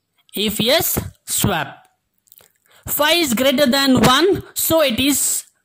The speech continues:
swap. Is five greater than six? No, it's not.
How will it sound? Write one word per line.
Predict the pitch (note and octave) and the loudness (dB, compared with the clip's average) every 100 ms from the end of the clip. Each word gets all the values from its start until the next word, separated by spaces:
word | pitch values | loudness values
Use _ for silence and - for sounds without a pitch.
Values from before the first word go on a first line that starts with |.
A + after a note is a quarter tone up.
| _ | _
swap. | - - D#4 G#3+ - - - _ _ - _ _ _ _ - | -8 0 2 0 -2 -14 -20 _ _ -20 _ _ _ _ -12
Is | - D#4 - | -4 -2 0
five | C#4 E4 C4+ | 2 2 2
greater | C#4 A#3+ | 2 2
than | C4+ C4 | 2 2
six? | - F#4 - - - - - _ | 0 -2 -2 -2 -4 -6 -12 _
No, | F3+ G#3+ A3+ B2+ D#3+ - _ _ - | 2 2 2 -2 -4 -12 _ _ -6
it's | A3 - | -4 0
not. | C4+ C#4+ G#3 - - | 0 2 0 -4 -12